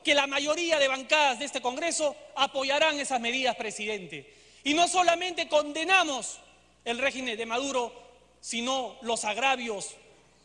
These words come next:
los insultos que ha tenido contra el presidente de la República del Perú. Condenamos ese régimen tirano, presidente, y desde aquí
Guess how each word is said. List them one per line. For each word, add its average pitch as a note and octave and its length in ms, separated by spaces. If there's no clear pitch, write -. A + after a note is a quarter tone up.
los C#4+ 260
insultos D#4 600
que D4 80
ha C#4 60
tenido C4+ 340
contra A#3+ 240
el A#3 80
presidente A#3+ 540
de A3+ 40
la A3+ 100
República A3 500
del G3+ 180
Perú. G3 320
Condenamos E4 680
ese E4 200
régimen E4 400
tirano, D#4+ 440
presidente, C#4+ 1160
y B3+ 100
desde B3+ 220
aquí C#4+ 760